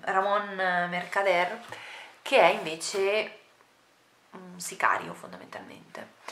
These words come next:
<laughs> Questo è. E per ora appunto le voci sono loro.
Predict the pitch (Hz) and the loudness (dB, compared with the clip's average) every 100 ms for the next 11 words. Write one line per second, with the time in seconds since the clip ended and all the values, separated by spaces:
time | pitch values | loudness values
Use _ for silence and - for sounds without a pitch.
0 | - 247 - - 349 320 247 - 190 185 | 4 4 6 10 8 8 -4 6 8 8
1 | - 165 - - - - - - - - | 6 4 4 -8 -14 -12 -10 -10 -10 -12
2 | - - - - 254 233 226 - - - | -16 -18 -6 4 6 8 4 0 -10 -12
3 | - 277 254 226 247 - 196 233 196 196 | 4 8 12 12 10 8 -2 0 2 2
4 | 196 240 196 175 180 160 156 160 | 0 -6 -2 0 4 4 2 -2